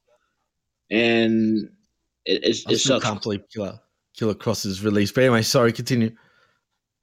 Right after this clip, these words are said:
Speaker 1: And it, it sucks. And it's like, to avoid any of that, just have John Gargano leave the, uh, N-, N X T. And it's like,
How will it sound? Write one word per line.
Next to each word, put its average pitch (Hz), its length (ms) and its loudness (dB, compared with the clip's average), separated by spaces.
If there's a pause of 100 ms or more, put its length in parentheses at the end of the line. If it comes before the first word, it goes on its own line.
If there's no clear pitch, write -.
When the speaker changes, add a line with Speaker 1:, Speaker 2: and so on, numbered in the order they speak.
(220)
Speaker 1:
And 110 120 0
it, 113 180 2
it 113 160 2
sucks. 113 320 -2
And 110 240 -2
it's 107 140 -4
like, 110 260 0 (160)
to 123 120 4
avoid 127 340 2
any 131 180 0
of 139 80 2
that, 139 240 0 (720)
just 135 200 2
have 131 380 -2 (180)
John 123 180 0
Gargano 117 320 0
leave 110 240 6
the, 107 340 2
uh, 104 60 -2
N-, 107 160 -2
N 104 160 -4
X 92 180 -4
T. 95 260 -6 (460)
And 101 160 0
it's 101 120 0
like, 107 280 0